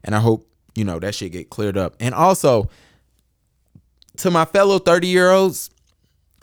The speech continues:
and I start the age at twenty-seven <laughs> and up, yo, stop playing with these little kids.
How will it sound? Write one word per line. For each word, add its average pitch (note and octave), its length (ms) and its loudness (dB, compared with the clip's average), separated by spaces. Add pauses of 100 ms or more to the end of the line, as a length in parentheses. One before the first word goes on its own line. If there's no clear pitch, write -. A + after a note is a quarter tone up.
and A2 100 -4
I B2+ 40 -4
start D#3 260 0
the - 140 -2
age D3 180 2
at A#2+ 120 2
twenty-seven D#3 880 -2 (460)
<laughs> - 460 -8
and A#2 100 2
up, F3+ 320 0 (1040)
yo, B2 340 2 (380)
stop C#3+ 280 -2
playing D#3 180 0
with C#3 100 -4
these B2+ 140 0
little A#2+ 140 2
kids. G2+ 360 -2